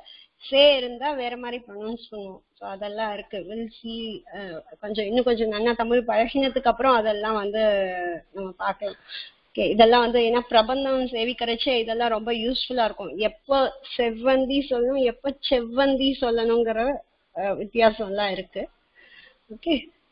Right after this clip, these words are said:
ம். செவ்வகம். செவ்வகம். செவ்வகம்னா rectangle. Okay. இவ் தமிழ்ல வந்து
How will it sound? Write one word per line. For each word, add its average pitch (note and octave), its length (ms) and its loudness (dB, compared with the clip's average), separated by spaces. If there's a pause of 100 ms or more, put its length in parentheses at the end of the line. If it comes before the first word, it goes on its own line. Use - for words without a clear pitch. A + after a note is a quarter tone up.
(320)
ம். B3 200 -4 (3000)
செவ்வகம். G#3 840 4 (1200)
செவ்வகம். A3 1040 2 (1200)
செவ்வகம்னா A3+ 680 0 (100)
rectangle. G#3 680 -2 (600)
Okay. D4 340 -8 (1200)
இவ் B3 360 0 (960)
தமிழ்ல C#4+ 520 4
வந்து A3+ 480 -2